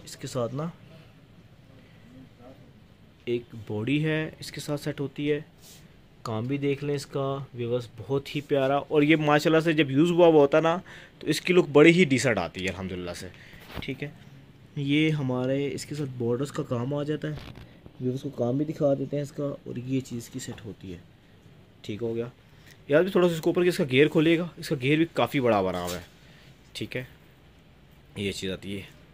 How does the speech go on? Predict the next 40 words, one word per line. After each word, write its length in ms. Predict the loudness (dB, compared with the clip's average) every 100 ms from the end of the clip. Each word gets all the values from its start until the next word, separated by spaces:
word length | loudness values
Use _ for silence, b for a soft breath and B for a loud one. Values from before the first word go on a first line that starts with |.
| -20 -16
ऐसे 260 | -14 -16 -18 B B B B -14
बिछा 260 | -8 -6
कर 100 | -6
रखिएगा 300 | -8 -8 -10 -12 -14 -10
ये 120 | -10
चीज़। 220 | -10 -14 -16 -20 -20 -20 B B B B -10
ठीक 140 | -8 -8
है, 60 | -10 B B B
kindly 240 | 0 2 4
हमारे 280 | 4 6 4
इस 320 | 0 -8 -4
video 520 | -2 0 2 4 4
को 100 | 4
like 340 | 4 2 2
करें, 320 | 2 4 4 2
share 320 | 2 0 0
करें, 400 | 0 0 0 -2
subscribe 500 | -4 -4 2 2 2
करें 180 | 2 2
हमारे 260 | 2 0
इस 100 | 0
channel 320 | -2 -2 -4
को 360 | -4 -2 0 -2
और 140 | -4 -6
share 320 | 0 4 4
करें 380 | 6 4 4 -2
जितना 360 | -8 -4 -2
ज़्यादा 240 | 0 0 0
से 60 |
ज़्यादा 200 | 0 -2
हो 120 | -2 -6
सके। 240 | -6 -6 -8 B -16 -4
हमारी 220 | 0 0
कोशिश 420 | 2 2 0 0
है 100 | 0
कि 100 | 0
हमारा 360 | -2 0 2 0
ये 80 |
channel, 440 | 0 -2 0 -2 -4 B B B B B -2
अ, 340 | 0 2 0